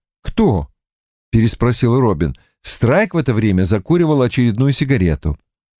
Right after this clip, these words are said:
«А вот я вас сейчас огорошу», — сказала Аманда. «На моем последнем месте работы сидела в конторе одна девушка». Страйк закатил глаза. «Так у ней двоюродная бабка в хосписе лежала. Угадайте,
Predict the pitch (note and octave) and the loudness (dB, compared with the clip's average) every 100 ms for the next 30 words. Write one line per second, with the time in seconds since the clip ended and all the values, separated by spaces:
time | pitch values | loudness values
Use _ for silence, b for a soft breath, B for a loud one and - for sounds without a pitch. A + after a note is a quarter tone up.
0 | _ b b - A3+ A3+ C4+ C4+ G3 - | _ b b -2 0 2 2 0 -4 -6
1 | - F3 C#4 D4+ C#4 - G#3 C#4 C4+ A#3 | 0 2 2 2 -2 -2 0 0 0 0
2 | C4 F3+ D3 - E3+ - _ _ _ _ | 0 2 0 -2 -6 -6 _ _ _ _
3 | _ - A2 G#2+ G#2 G2+ G2+ F#2 F#2 B | _ -4 -2 2 2 2 0 -2 -4 B
4 | B B F#3 A#3 C4 G#3 B3+ G#3+ A3 F#3 | B B 2 4 2 0 -2 0 0 2
5 | G#3 G#3 - G3 G#3+ A#3+ D4+ - - F3 | 2 2 0 0 0 0 0 -2 -2 0
6 | A#3+ A3+ - G#3+ G3+ C#4+ C4+ G#3+ C#4+ G#3+ | 0 -2 -2 -2 0 2 2 2 0 2
7 | D#3+ A2+ A#2 - A#2+ - _ _ _ _ | 0 0 -2 -2 -4 -4 _ _ _ _
8 | _ _ - - - G#2 B2+ G#2 G#2 G#2+ | _ _ -14 -6 0 2 2 0 -2 -2
9 | F#2+ C3 B2 A#2+ B2+ F2 F#2+ E2 F2+ _ | -2 -2 0 0 0 0 0 0 -4 _
10 | _ B B B A#3+ - B3+ B3 G3+ D3+ | _ B B B -4 0 2 2 2 2
11 | G#3+ A3+ A3 F3 G#3 G#3 C4 D#4 - D3 | 2 2 0 0 0 2 2 0 0 -4
12 | A2+ _ - - D#4 D4 - E3 F#3 F3+ | -4 _ -16 -2 0 0 -2 0 2 2
13 | C#3 B2+ A#2 - - D4+ D#4 G#3+ F#3+ F#3 | 2 2 0 -4 -4 0 0 2 0 -2
14 | F#3+ | -10